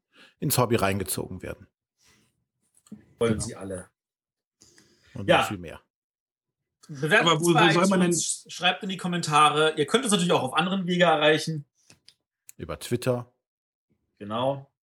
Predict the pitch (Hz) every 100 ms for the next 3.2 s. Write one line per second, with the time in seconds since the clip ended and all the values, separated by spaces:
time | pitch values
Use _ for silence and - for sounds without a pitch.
0 | _ _ - 95 78 120 110 120 143 151
1 | - - 135 - - _ _ _ _ _
2 | _ _ _ - 92 113 170 180 135 104
3 | 80